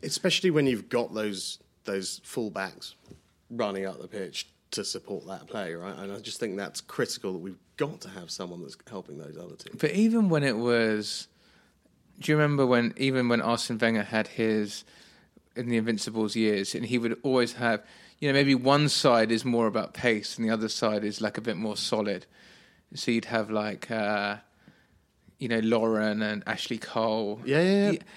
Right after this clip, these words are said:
Speaker 2: And I don't understand why, when one of them is going forward, the other one should be acting, staying back.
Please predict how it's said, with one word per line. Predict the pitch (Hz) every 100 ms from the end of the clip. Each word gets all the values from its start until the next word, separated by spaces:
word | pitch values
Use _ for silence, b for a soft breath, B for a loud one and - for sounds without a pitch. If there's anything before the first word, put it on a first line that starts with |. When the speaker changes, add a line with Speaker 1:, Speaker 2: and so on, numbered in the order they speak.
| b
Speaker 2:
And | 139
I | 151
don't | 165
understand | 151 139 - 139 127
why, | 120
when | 117 123 139 131
one | 151 170
of | 160
them | 143
is | 127
going | - 127 117
forward, | - 131 110 98 98
the | 117
other | 123 120
one | 113 107
should | 107 - 110
be | 117
acting, | 104 - - -
staying | - 120 107
back. | 101 85 -